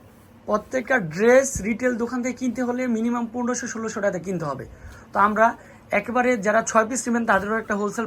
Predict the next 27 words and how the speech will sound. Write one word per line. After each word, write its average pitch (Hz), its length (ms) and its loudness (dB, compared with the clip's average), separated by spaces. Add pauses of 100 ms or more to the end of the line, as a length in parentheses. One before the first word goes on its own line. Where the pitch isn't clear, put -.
প্রাইস 202 240 2
দিব। 208 100 -4 (440)
হোলসেল 190 340 2
প্রাইসটা, 208 300 2 (960)
যারা 214 220 4
ছয় 226 200 4
পিস 233 180 -2
কিনবেন, 240 320 0
তাদের 196 240 2
জন্য 208 180 -6
একটা 202 180 -6
হোলসেল 202 320 -6
প্রাইস 196 220 -2
চলে 208 180 -4
আসবে। 196 160 -10 (420)
আর 160 80 0 (100)
রিটেল 240 320 -2
প্রাইসটা 233 340 0
দিয়েছি 233 220 -8 (120)
মাত্র 214 220 -8 (800)
তেরোশো 196 300 -4 (100)
পঞ্চাশ 170 320 -4
টাকা 131 200 -8
করে, 113 120 -16 (500)
only 220 260 -4
for 262 100 -2 (400)
বেস্ট 196 200 -6